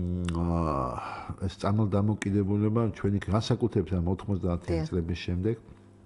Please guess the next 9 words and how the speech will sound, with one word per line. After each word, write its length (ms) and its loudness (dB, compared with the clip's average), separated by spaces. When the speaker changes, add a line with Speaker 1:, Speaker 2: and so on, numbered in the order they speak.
Speaker 1:
იცით, 340 -4
რომ 460 4
რა 80 4
მასშტაბები 580 0
მიიღო 320 0
საქართველოში 640 -2
Speaker 2:
დიახ. 80 -4
Speaker 1:
ამის 280 -2
მოხმარებამ, 720 -2